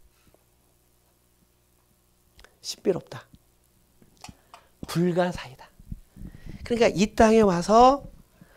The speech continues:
어머니가 난 나는 내가 아니구나. 이것은 몸이구나. 육체구나. 내가 난 나라야 진짜 나구나. 얼라를 발견하는 거야. 정신을,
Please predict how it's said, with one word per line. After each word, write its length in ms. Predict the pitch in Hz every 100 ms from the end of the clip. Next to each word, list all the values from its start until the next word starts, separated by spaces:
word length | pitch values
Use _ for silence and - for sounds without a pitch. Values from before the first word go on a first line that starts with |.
| _ _ _ _ _ _
어머니가 720 | - 170 202 262 262 254 247 226
난 240 | 180 170
나는 260 | 165 160 156
내가 240 | 143 139
아니구나. 680 | 117 127 - 135 135 143 - _ _ _ _ _ _ _ _ _
이것은 360 | 143 139 180 196 - _ _ -
몸이구나. 760 | 135 202 247 143 131 139 160 _ _ _ -
육체구나. 640 | 170 - - 196 117 117 - _ _ _ _ _ _ _ - _ -
내가 440 | 156 214 262 269
난 240 | 247 233
나라야 380 | 214 143 139 147
진짜 400 | 147 - 123 170
나구나. 580 | 113 110 120 117 117 117 _ _ _ _ _ _
얼라를 440 | - 151 180 160 139
발견하는 560 | - 104 127 110 135
거야. 260 | 127 107 - _ _ _ _ _ _ _ _ _ _
정신을, 600 | - 170 202 175 143